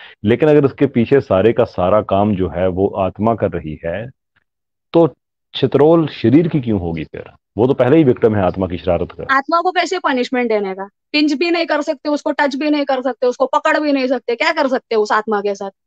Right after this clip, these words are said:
Speaker 2: उसको शरीर में डाल
Speaker 1: गॉड
Speaker 2: सकते हैं और फिर उसको जला सकते हैं, फिर punishment मिलेगा ना, फिर उसको feel
Speaker 1: गॉड भी नहीं
Speaker 2: होगा,
Speaker 1: कर सकता।
Speaker 2: चटके feel होंगे।
Speaker 1: God भी नहीं कर सकता ऐसा।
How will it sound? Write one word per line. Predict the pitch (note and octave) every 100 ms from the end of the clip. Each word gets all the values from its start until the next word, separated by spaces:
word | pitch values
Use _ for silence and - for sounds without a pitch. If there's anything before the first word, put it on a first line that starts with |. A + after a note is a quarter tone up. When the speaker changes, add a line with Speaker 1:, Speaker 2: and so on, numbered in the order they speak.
| -
Speaker 2:
उसको | C4+ E4
शरीर | E4 D4 D#4+
में | E4+ E4+
डाल | -
Speaker 1:
गॉड | F#4+
Speaker 2:
सकते | D#4+ -
हैं | F4
और | D#4
फिर | F4 F#4+
उसको | E4+ E4+
जला | D4 C4+ C#4
सकते | C4+ C4 -
हैं, | B3+
फिर | D#4 F4+
punishment | D#4+ C#4 C4 B3 A#3
मिलेगा | G3+ G3+ A#3
ना, | E4+ - _ _ D#4
फिर | D#4+
उसको | D4 D#4+
feel | D4 D#4
Speaker 1:
गॉड | - D5+
भी | G3
नहीं | -
Speaker 2:
होगा, |
Speaker 1:
कर | -
सकता। | - G#2 - F2+
Speaker 2:
चटके | D4+ - D#4+ D#4
feel | D4 C#4
होंगे। | B3+ A#3+ A3 A3 - _ _ _ _ _ _ _
Speaker 1:
God | A#2 C3+
भी | C3+
नहीं | C3+ A#2+
कर | B2
सकता | G2+ - G#2
ऐसा। | G2 G2 -